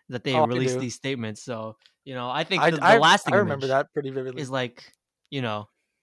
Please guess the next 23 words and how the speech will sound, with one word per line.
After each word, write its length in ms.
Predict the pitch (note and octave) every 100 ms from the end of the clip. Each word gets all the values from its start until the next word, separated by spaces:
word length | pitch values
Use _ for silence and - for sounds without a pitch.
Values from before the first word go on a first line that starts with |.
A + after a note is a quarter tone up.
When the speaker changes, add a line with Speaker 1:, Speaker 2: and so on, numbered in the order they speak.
| _ C#3
Speaker 1:
uh, 280 | B2+ B2 C#3
a 80 |
bunch 240 | C3+ D#3 D#3+
of 60 |
idiot 340 | - D#3 C#3+ -
kids 260 | D#3 C#3
decide 300 | A#2+ - C3
to 80 | D3+
eat 80 | C3
some 120 | C3 C#3
idiot 280 | B2+ B2+
product. 540 | - B2+ A#2 G2+ - _ _ _ _
So, 380 | C#3 A#2+ A2+ A#2+
you 160 | C3
know, 180 | A#2 A2+
that, 200 | A#2+ C3
like, 140 | B2+
that's, 240 | C3 C#3 -
that's, 240 | D3+ C#3+
that's 220 | D#3+ D#3
what 100 | C#3+
I 120 | C3 B2
recall. 520 | A2+ - A2 G2+